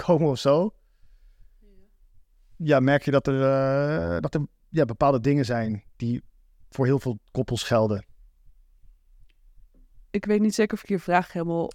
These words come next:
Speaker 2: begrijp. Gaat het over waar mensen tegenaan lopen in
Speaker 1: Seksuele intimiteit eigenlijk.
Speaker 2: Ja.
Speaker 1: Ehm, ja, wat zijn een soort van reguliere dingen waar koppels tegenaan lopen?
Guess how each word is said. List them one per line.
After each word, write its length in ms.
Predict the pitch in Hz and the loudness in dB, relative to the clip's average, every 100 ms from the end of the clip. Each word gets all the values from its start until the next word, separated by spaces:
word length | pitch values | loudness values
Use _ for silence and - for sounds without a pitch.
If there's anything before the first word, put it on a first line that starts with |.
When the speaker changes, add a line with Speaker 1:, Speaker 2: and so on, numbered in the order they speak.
| - | -12
Speaker 2:
begrijp. 360 | 170 - 196 - | -8 0 0 2
Gaat 280 | 214 208 | 0 0
het 40 | - | 0
over 520 | 202 190 196 185 - | -2 0 2 2 0
waar 120 | 175 180 | -2 -2
mensen 340 | 185 - 202 | -2 -4 -6
tegenaan 320 | 196 - 180 | -6 -4 0
lopen 300 | 196 202 - | 2 0 0
in 80 | 180 | -2
Speaker 1:
Seksuele 380 | 190 190 170 160 | 0 2 2 0
intimiteit 520 | 160 147 147 147 139 | -2 -4 -2 -2 0
eigenlijk. 500 | 131 131 - 117 - | -2 -2 -4 -8 -2
Speaker 2:
Ja. 300 | 175 175 202 _ - - | -2 -2 -6 _ -20 -4
Speaker 1:
Ehm, 580 | 147 139 135 135 131 123 123 - - - _ - | 0 2 2 0 -2 -4 -10 -20 -20 -20 _ -4
ja, 140 | 127 | 0
wat 160 | 139 - | 0 0
zijn 180 | 143 | 0
een 60 | 139 | 0
soort 160 | - 123 | -2 -4
van 140 | 131 | -2
reguliere 800 | 123 147 - 139 139 139 131 120 | 0 0 0 0 0 0 -2 -2
dingen 260 | 135 147 135 | -2 0 0
waar 480 | 127 127 123 113 - _ | -2 0 -2 -6 -12 _
koppels 280 | 151 147 - | -8 -6 -6
tegenaan 360 | 127 135 143 | -4 -2 0
lopen? 400 | 139 120 104 101 | 0 -2 -4 -10